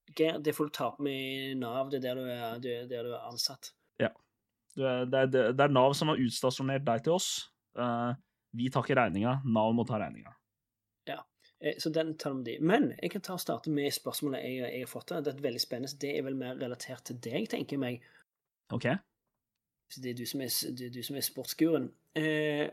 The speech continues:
Speaker 1: skal vi se. Hva tenker dere om sirkuset i Formula ett for tiden? Lewis Hamilton til Ferrari, og er det trøbbel for Red Bull og Christian Horner?
Speaker 2: Ja.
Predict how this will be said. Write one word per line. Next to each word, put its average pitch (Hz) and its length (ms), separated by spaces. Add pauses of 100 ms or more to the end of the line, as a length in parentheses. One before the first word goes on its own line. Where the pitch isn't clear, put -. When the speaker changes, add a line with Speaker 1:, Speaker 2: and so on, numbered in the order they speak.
(140)
Speaker 1:
skal 160 140
vi 147 80
se. - 40 (140)
Hva 180 240
tenker 165 320
dere 147 240
om 165 120
sirkuset - 600
i - 160
Formula 139 480
ett - 240
for - 120
tiden? 117 340 (160)
Lewis 170 340
Hamilton 180 540 (160)
til 151 220
Ferrari, 151 520
og 143 280
er 139 160
det 151 140
trøbbel 151 380
for 147 160
Red 139 300
Bull 151 160
og - 180
Christian - 320
Horner? 151 480 (600)
Speaker 2:
Ja. 113 180